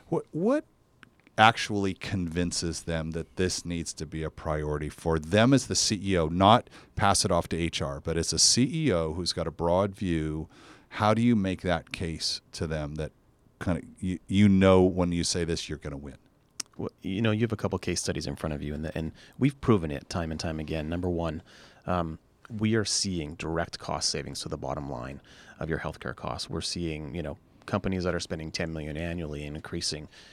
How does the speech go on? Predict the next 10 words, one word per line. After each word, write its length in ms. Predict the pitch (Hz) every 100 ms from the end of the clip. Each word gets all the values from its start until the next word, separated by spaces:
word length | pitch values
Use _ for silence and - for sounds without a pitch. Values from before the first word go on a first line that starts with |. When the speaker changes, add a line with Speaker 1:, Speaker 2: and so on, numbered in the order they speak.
| -
Speaker 2:
you 60 | -
know, 80 | 80
ten 180 | 85
to 60 | 80
fifteen 360 | - 78 78 76
percent, 460 | 80 - 135 95
something 240 | - 82 78
that's 160 | 78
clearly 320 | - 101 87 -
unsustainable. 920 | 76 - - - 110 131 - 67 64